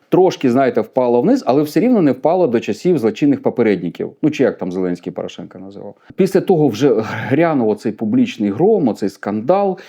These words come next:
з «Енергоатома», почали щось викорінювати, нам розказувати. Ну, от Міндічу підозра на «Енергоатомі», затримали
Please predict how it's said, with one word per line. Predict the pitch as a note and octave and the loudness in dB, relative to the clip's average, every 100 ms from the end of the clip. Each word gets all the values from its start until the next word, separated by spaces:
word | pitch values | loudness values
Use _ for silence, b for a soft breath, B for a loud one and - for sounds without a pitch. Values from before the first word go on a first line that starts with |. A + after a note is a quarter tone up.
| B - | B -10
з | G#2 | 0
«Енергоатома», | D3 D3+ C3 C#3+ C3 A2 | 2 4 2 -2 0 -2
почали | G#2 A2 C3 A#2 | -2 -2 0 0
щось | - G2+ | -2 -8
викорінювати, | G#2+ G#2 B2 G3 G#3 D#3 A#2 A2+ | -8 -4 0 2 2 2 0 0
нам | G#2 G2 | -2 -2
розказувати. | G#2+ - F#3+ G3 D#3 C#3+ C3+ C3+ A#2+ A2 F#2+ F#2 | -4 -4 -2 -2 -2 -2 -4 -2 0 2 0 0
Ну, | A2 F#2+ | -2 -2
от | F#2+ | 0
Міндічу | B2 D3+ G#2 - | 2 2 0 -6
підозра | F#2+ - D#3+ F3+ A#3+ F#3+ D3 C3+ A#2 | -4 -2 0 2 2 2 0 0 0
на | A2 C#3 | 0 0
«Енергоатомі», | C#3+ B2+ C3+ B2 B2 A#2 | 0 0 -2 -2 0 -2
затримали | G#2+ A#2+ C3 B2+ A2+ G#2+ G2 | 0 0 2 2 2 2 0